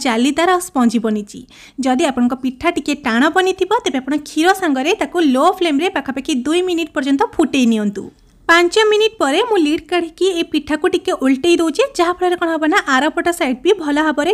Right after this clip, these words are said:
କ୍ଷୀରକୁ ଆବଜର୍ଭ କରିପାରିବ। ପିଠାକୁ ଓଲଟେଇ ସାରିଲା ପରେ ଆମେ ପୁଣି ଥରେ ୟାକୁ କଭର କରି ନେବା, ଆଉ ପାଞ୍ଚ ମିନିଟ୍ ପର୍ଯ୍ୟନ୍ତ ଏମିତି ହିଁ ୟାକୁ ଛାଡ଼ିଦେବା। ଟୋଟାଲ ଦଶ ମିନିଟ୍ ପର୍ଯ୍ୟନ୍ତ କ୍ଷୀରରେ ୟାକୁ ରଖିଲା ପରେ ଯାଇକି ଆମେ ସର୍ଭ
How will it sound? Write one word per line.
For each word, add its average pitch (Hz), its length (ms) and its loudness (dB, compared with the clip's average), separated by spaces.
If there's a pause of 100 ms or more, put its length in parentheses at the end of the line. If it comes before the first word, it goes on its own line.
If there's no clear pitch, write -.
କ୍ଷୀରକୁ 269 300 -2 (140)
ଆବଜର୍ଭ 247 340 0
କରିପାରିବ। 220 420 -2 (800)
ପିଠାକୁ 381 440 0 (120)
ଓଲଟେଇ 294 280 2
ସାରିଲା 381 260 4 (100)
ପରେ 349 200 2 (120)
ଆମେ 302 140 2 (100)
ପୁଣି 381 260 -2
ଥରେ 403 140 0
ୟାକୁ 392 240 0
କଭର 370 320 4
କରି 381 140 0
ନେବା, 392 340 0
ଆଉ 302 120 2
ପାଞ୍ଚ 330 260 -2 (100)
ମିନିଟ୍ 349 320 0
ପର୍ଯ୍ୟନ୍ତ 320 260 -2 (140)
ଏମିତି 262 220 4
ହିଁ 370 100 2
ୟାକୁ 403 160 -2 (100)
ଛାଡ଼ିଦେବା। 220 440 0 (480)
ଟୋଟାଲ 339 420 4
ଦଶ 269 220 2 (100)
ମିନିଟ୍ 370 320 0
ପର୍ଯ୍ୟନ୍ତ 311 340 0
କ୍ଷୀରରେ 311 400 0
ୟାକୁ 320 220 -2
ରଖିଲା 269 420 0
ପରେ 277 180 0
ଯାଇକି 247 260 -2
ଆମେ 285 160 2 (160)
ସର୍ଭ 254 220 2